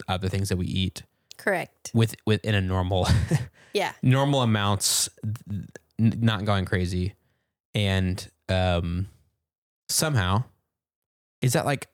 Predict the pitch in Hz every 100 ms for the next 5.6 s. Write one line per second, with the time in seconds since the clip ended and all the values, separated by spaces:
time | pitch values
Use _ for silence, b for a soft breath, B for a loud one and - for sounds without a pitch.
0 | _ 120 131 170 131 120 113 107 104 -
1 | 113 123 110 90 - 87 90 87 - _
2 | _ - 98 95 - - 90 87 85 -
3 | - _ _ _ _ _ _ _ _ _
4 | _ _ - 107 98 98 90 - 101 -
5 | 92 - 92 98 -